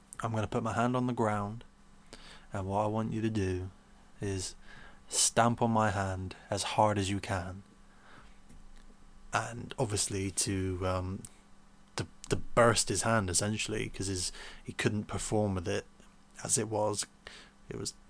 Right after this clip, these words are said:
obviously quite tender 'cause it was infected and all pussy and horrible, and he couldn't use it.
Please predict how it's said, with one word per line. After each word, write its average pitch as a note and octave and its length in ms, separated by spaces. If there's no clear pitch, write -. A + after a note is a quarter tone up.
obviously G#2 460
quite G#2+ 260
tender G2 560
'cause G2 160
it G2+ 100
was F#2+ 240
infected A2 680
and G#2 100
all G#2 80
pussy G#2+ 320
and G2 80
horrible, G2 440
and G2 100
he F#2+ 60
couldn't G#2+ 200
use G2 180
it. F#2+ 100